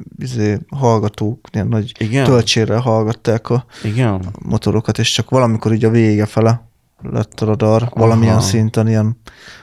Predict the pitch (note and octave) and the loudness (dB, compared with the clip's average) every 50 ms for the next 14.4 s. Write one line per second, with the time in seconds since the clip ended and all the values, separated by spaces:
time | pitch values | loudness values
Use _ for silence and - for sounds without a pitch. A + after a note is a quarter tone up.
0 | - - - - G#2 G#2+ G#2+ - - - A2+ A2 A2 - A2+ G#2+ A2 A#2+ A#2 - | -18 -8 -2 0 2 2 2 0 -2 0 0 0 0 2 0 0 0 0 -4 -8
1 | _ _ _ _ _ _ _ _ _ _ _ _ _ _ _ - - - C3 A#2+ | _ _ _ _ _ _ _ _ _ _ _ _ _ _ _ -8 -2 0 0 0
2 | G2+ F#2+ F#2+ F#2 F#2 F#2 F#2+ G#2+ - - A2 G#2 G#2 G2+ G2+ G#2+ - - - G#2 | 0 0 0 0 -2 -2 -4 -4 -4 -2 0 0 2 2 0 0 -2 -4 -4 -2
3 | G#2 - - - G2+ F#2+ - A2+ A2 - G#2 G2+ F#2+ F#2+ G2 F#2+ - - _ _ | -2 -2 -2 -2 -4 -8 -8 -8 -4 -2 0 0 0 -2 -2 -4 -6 -10 _ _
4 | - - - - F#2 F#2+ F#2+ G2 G2+ A2+ G#2 G#2 G2+ - - G2 G2 G2 G2 G2+ | -16 -14 -10 -6 -6 -4 -4 -4 -2 -2 -2 -2 -4 -2 -2 -2 -2 0 0 -2
5 | G2 A2 G2+ G2+ G#2 G2 G2 G2 F#2+ - G2+ G2+ B2 A2+ A2 - - G#2 G2 G2+ | -2 -2 -2 -2 -2 -2 -2 -2 -4 -4 -6 -4 -4 -4 -6 -4 -4 -2 -2 -2
6 | - - A2+ G#2 G#2 A#2 A2 A2 - - - A2+ A#2 - - - - - - _ | -4 -4 -4 -2 -2 -2 -2 -4 -6 -6 -6 -6 -6 -8 -12 -20 -20 -20 -20 _
7 | _ - - B2+ B2 D3 C#3 C#3 C#3 C3+ C3+ C3+ C#3 C#3 B2+ A#2 G#2+ G#2 G#2+ G#2+ | _ -4 -4 -2 0 0 0 2 2 2 2 2 2 2 0 2 2 2 2 2
8 | G#2 - A2 G#2+ G#2 G#2 G2+ - A2 G2+ - G#2+ G#2+ G#2 G2+ G#2 G#2+ G#2 G#2 G#2 | 2 2 2 2 2 2 2 0 -4 -4 -2 -2 -2 -2 -2 0 0 0 0 0
9 | G#2+ G#2+ G#2+ - - - - - - A2+ A2 A2 - - G#2 G#2 G#2+ G2 F#2+ G2+ | 0 -2 -4 -8 -10 -12 -10 -6 -2 -2 -2 0 0 -2 -2 0 0 0 0 -2
10 | G2 - - - - F2+ F#2 F2+ - F2+ F#2+ A2 - _ _ _ - - - - | -4 -6 -4 -4 -2 -2 -2 -2 -2 -2 -4 -4 -6 _ _ _ -20 -20 -20 -20
11 | - - - - - - - - - - - A2+ - - G#2 A2+ A2 A2 A2 G#2 | -20 -20 -20 -20 -20 -20 -20 -20 -14 -8 -6 -4 -4 -2 -2 0 0 2 0 2
12 | G2 G2 F#2 - - G2 F#2+ F#2+ G2+ G#2+ - - G2 G2 G2 - G2 G2 F#2+ G2 | 2 0 -2 -2 -2 -2 0 -2 -2 -4 -4 -2 -2 -2 -2 -2 -2 -2 0 0
13 | G2 - - - - - G2+ G2+ G2 - G2+ F#2 F#2+ F#2+ F#2+ G2 G2 G2+ - A#2 | -2 -4 -4 -10 -8 -6 -4 -4 -2 -2 -2 -2 0 0 -2 -2 -2 -4 -4 -6
14 | G2 - - E2+ D2 A#1+ - - | -6 -4 -4 -4 -4 -6 -8 -12